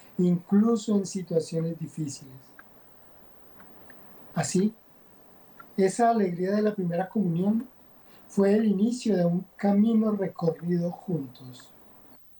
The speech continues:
Espero que también para todos vosotros la primera comunión que habéis recibido en este año de la Eucaristía sea el inicio de una amistad con Jesús para toda la vida.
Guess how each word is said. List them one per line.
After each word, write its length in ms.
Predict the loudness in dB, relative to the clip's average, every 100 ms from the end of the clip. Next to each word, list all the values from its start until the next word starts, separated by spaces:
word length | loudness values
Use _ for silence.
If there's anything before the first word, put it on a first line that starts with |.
| -20 -20 -20 -20 -20 -20 -20 -20 -20 -4
Espero 460 | 0 0 2 0 2
que 120 | -4
también 480 | -2 -2 0 0 0
para 220 | -2 -4
todos 340 | -2 -2 -2 -2
vosotros 640 | -4 0 -2 -2 -8 -4
la 120 | -4
primera 360 | -2 -4 -4 -2
comunión 640 | 0 0 -2 -8 -10 -12
que 100 | -4
habéis 380 | -2 -2 -4 -8
recibido 520 | -10 -10 -10 -8 -8
en 100 | -8
este 360 | -10 -10 -4 -4
año 240 | -4 -8
de 100 | -8
la 80 | -2
Eucaristía 720 | -4 -4 -8 -8 -4 -4 -4 -12 -20 -20 -20 -20 -20 -20 -20 -20 -20 -20
sea 260 | -8 0 2
el 120 | 4
inicio 400 | 4 2 -2 -2
de 100 | 0
una 200 | 0 0
amistad 520 | 0 -4 -8 -2 -2 -2
con 280 | -2 -2
Jesús 560 | -2 -8 -2 0 0 -2
para 220 | -2 -2
toda 300 | -2 -2 -2
la 100 | 0
vida. 240 | 0 0